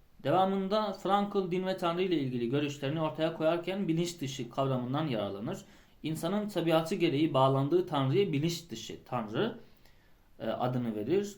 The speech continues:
Doğal olarak böyle bir tanrı inancı sonucunda bilinç dışı dindarlık oluşacaktır. Frankl bu görüşüyle hümanist psikologlarla benzer görüşlere sahip olsa da tanrıyı ve dini arketiplere, arketiplerle sınırlayan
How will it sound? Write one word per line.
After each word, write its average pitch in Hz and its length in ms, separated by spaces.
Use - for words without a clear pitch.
Doğal 175 260
olarak 135 440
böyle 165 260
bir 175 220
tanrı 147 380
inancı 143 480
sonucunda 139 600
bilinç 156 380
dışı 117 320
dindarlık 143 760
oluşacaktır. 131 760
Frankl 196 480
bu 202 100
görüşüyle 170 600
hümanist 165 400
psikologlarla 151 680
benzer 131 320
görüşlere 117 460
sahip 120 300
olsa 185 240
da 190 120
tanrıyı 156 420
ve 147 140
dini 160 260
arketiplere, 139 800
arketiplerle 135 720
sınırlayan 120 600